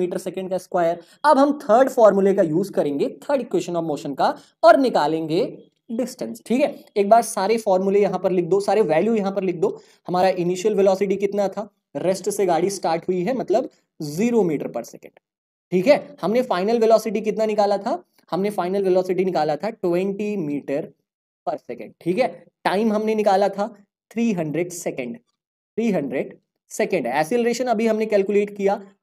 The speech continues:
one upon fifteen meter second का स्क्वायर, ठीक है। अब डिस्टेंस का फॉर्मूला यूज़ करो, हमारा third equation of motion क्या है, टू ए एस equal to वी स्क्वायर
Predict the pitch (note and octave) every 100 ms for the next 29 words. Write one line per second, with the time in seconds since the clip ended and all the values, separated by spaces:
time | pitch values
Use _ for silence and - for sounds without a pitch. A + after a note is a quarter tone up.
0 | C3 C#3+ F#3 A#3+ A#3+ E3 - D#3 F#3 A3
1 | _ _ _ _ B3 B3+ - E3 D3 G#3+
2 | A3+ - _ _ _ _ _ - D3 E3+
3 | G3 B3 A#3 E3+ E3 A3 - _ _ _
4 | _ _ G3+ G3 A#3+ A#3 E3+ D#3 F3 -
5 | - D#3+ G#2 - - G#3 A3+ D4 - -
6 | C4 G#3 A3 F4 E4+ - C#4+ B3 G#3 G3
7 | G3+ D#3+ G#3+ - A3+ - D#3+ E3 F3 -
8 | G3 G3+ A3 A3 G#3+ G3+ A3 G#3+ A3+ G#3+
9 | D4+ _ _ _ _ - B3 C#4+ C#4+ -
10 | F#3+ F#3+ F#3+ D3 G3+ - - _ _ _
11 | - A3+ - C#4+ C#4+ G#3 D#3+ G3+ - -
12 | _ C3+ D3 C4 D#4 - - D#3 C3 D#3+